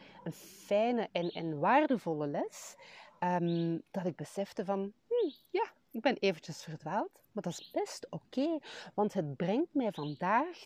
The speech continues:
terug tot de essentie, tot de vraag van, waar wil ik het liefst van al gaan,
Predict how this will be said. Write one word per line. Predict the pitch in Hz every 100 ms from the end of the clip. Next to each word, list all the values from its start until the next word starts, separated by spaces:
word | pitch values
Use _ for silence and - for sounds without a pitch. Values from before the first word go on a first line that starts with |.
| _
terug | 185 156 202 330 -
tot | 185 -
de | 165
essentie, | 165 - 196 233 262 - - 320 - - - - -
tot | 190 - -
de | - 170
vraag | 139 165 160 185 202 -
van, | 180 175 170 - - - - _
waar | - 151 180 220 247 220 156
wil | 156
ik | -
het | - 165
liefst | 180 285 - -
van | 175
al | 170 165 160 - - - - -
gaan, | - 180 160 147 135